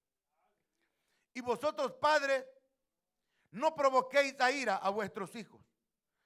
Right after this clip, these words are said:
sino criarlos en disciplina y amonestación del Señor. Hasta ahí.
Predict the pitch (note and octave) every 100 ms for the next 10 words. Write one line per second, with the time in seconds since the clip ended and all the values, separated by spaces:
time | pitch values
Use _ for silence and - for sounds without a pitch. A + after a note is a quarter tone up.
0 | _ - C#3 G3+ G#3 G#3+ A#3 A#3+ A#3 A3+
1 | - F3 E3 D#3+ D3 C#3+ F#3+ C4+ C4 A#3+
2 | - _ _ _ _ _ _ D#3 F3+ F3+
3 | F3 F3 E3 E3+ D#3 F#3+ G3+ G#3+ G#3 -
4 | _ _ _ C3 E3 D3+ A#2+ - C3+ D#3+
5 | D3+ A2 _ _ _ _ _ _ - -
6 | D3 C#3+ A#2 -